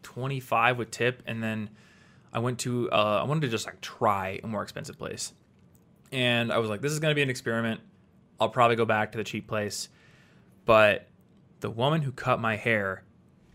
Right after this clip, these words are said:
knew what she was doing. And she was explaining it, and she was talking about the decisions she was making and, like, the geometry of it and how she was blending things. And I'm like,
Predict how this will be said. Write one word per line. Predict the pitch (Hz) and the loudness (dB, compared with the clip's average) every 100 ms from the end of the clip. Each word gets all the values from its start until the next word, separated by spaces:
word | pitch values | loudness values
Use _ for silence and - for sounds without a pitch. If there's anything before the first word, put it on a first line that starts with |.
| - _ _ | -20 _ _
knew | 113 120 160 151 127 107 95 - | -4 4 8 8 6 2 -4 -10
what | 131 139 117 | 2 2 2
she | - 131 | 0 0
was | 117 | 0
doing. | 113 123 107 98 98 - _ _ _ _ _ _ _ _ _ _ - | 4 4 4 -2 -10 -16 _ _ _ _ _ _ _ _ _ _ -12
And | 127 | -8
she | 117 | -8
was | 98 | -8
explaining | - - 156 170 175 170 160 | -8 -6 2 6 8 6 4
it, | 151 147 - - | 2 0 -4 -12
and | 113 | -10
she | - | -8
was | 104 98 - - - | -8 -8 -10 -14 -20
talking | - 127 135 | -6 -4 -4
about | 120 117 107 104 | 2 6 6 4
the | 104 | -2
decisions | 82 - 156 156 143 | -8 0 2 2 0
she | 147 | -2
was | 147 127 | -2 -2
making | 139 139 151 147 131 | -4 -2 -2 -2 -4
and, | 107 | -6
like, | 101 | -8
the | 107 | -12
geometry | 110 98 113 151 135 143 139 | -10 -6 -2 -2 -2 -2 0
of | 139 139 | 2 2
it | 143 131 | 2 0
and | 107 104 - - | -4 -12 -16 -20
how | - 110 | -4 -4
she | 107 101 | -4 -12
was | 87 | -10
blending | 123 147 156 151 | 2 4 4 2
things. | 135 151 147 139 - - - - - - | -2 -2 -2 -6 -12 -20 -20 -20 -20 -8
And | 107 110 107 107 | -6 -4 -4 -4
I'm | 104 | -8
like, | 101 | -10